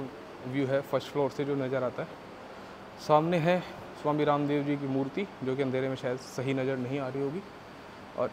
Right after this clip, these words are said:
इसके ऊपर भी है, देखिए फ़िलहाल शाम हो चुकी है तो इस समय सब बंद हो चुका है, तो इसके ऊपर भी हॉस्पिटल की फैसिलिटी है। ये पूरा पूरा हॉस्पिटल है जहाँ पे हर चीज़ की फैसिलिटी आपको मिलती है। और ऊपर ये कई फ्लोर तक बना हुआ है, शायद आपको यहाँ से नज़र आए।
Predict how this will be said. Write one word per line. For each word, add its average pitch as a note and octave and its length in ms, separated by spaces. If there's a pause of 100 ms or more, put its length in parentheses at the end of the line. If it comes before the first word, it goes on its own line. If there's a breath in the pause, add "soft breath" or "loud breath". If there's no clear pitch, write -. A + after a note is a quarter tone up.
इसके E3+ 200
ऊपर A3 260
भी A3 140
है, G#3+ 220
देखिए F3 240
फ़िलहाल D#3+ 300
शाम D#3 260
हो D3+ 100
चुकी D3+ 300
है D3+ 320
तो C#3+ 160
इस C3 60
समय C3+ 280
सब C3+ 160
बंद C#3 180
हो C3 60
चुका C3 240
है, C3+ 220
तो - 160
इसके C3 200
ऊपर C#3 260
भी C#3+ 100
हॉस्पिटल C3+ 400
की C#3 100
फैसिलिटी C3+ 420
है। C#3 60
ये D3 120
पूरा C#3+ 260
पूरा C#3 220
हॉस्पिटल C#3 480
है C#3 80
जहाँ C3+ 140
पे D#3 120
हर E3 160
चीज़ G3 200
की F#3+ 120
फैसिलिटी D3+ 360
आपको C#3+ 220
मिलती C3+ 300
है। C3+ 140 (640 loud breath)
और B2+ 220
ऊपर C3+ 220
ये C#3+ 80
कई D3+ 180
फ्लोर D3 260
तक D3 100
बना C#3 240
हुआ C3+ 140
है, C3+ 60
शायद C3 240
आपको C3 220
यहाँ A#2+ 120
से C3+ 160
नज़र A#2+ 240
आए। A#2 80